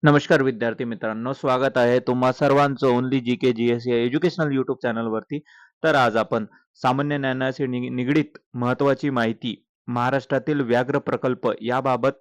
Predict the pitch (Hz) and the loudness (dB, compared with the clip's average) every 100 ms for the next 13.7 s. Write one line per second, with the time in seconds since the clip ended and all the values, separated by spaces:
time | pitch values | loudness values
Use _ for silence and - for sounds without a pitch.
0 | _ 117 113 123 127 107 107 110 110 135 | _ -6 -6 -4 -4 -2 0 0 2 0
1 | 156 _ _ - 120 113 120 131 131 117 | -2 _ _ 0 0 2 2 0 2 0
2 | 113 127 117 110 143 165 - 123 117 - | 2 0 0 0 0 0 2 2 2 -2
3 | 92 87 - _ _ _ _ _ _ _ | -4 -6 -10 _ _ _ _ _ _ _
4 | _ _ _ _ - 117 139 - 156 - | _ _ _ _ 2 6 6 6 2 0
5 | 156 151 147 151 151 143 151 147 120 117 | 0 0 0 -2 -2 0 2 4 2 2
6 | 117 113 107 98 98 92 87 _ _ _ | 0 -2 -2 -4 -4 -4 -6 _ _ _
7 | _ _ - 139 131 131 127 117 101 110 | _ _ -2 0 2 2 2 2 0 -2
8 | 127 147 135 113 95 - 117 120 127 127 | 2 4 4 2 2 -4 -2 0 0 0
9 | 143 143 123 110 117 120 120 123 117 131 | 2 4 2 0 -4 -6 -2 0 0 -2
10 | 113 104 104 95 95 92 _ _ 156 113 | -2 -4 -4 -6 -8 -8 _ _ -10 0
11 | 147 165 160 _ 117 123 123 127 117 110 | 4 4 0 _ -2 -2 0 -2 -4 -4
12 | 95 - 85 - _ _ _ _ _ _ | -6 -6 -12 -12 _ _ _ _ _ _
13 | _ _ _ - 110 110 110 | _ _ _ -14 -12 -12 -12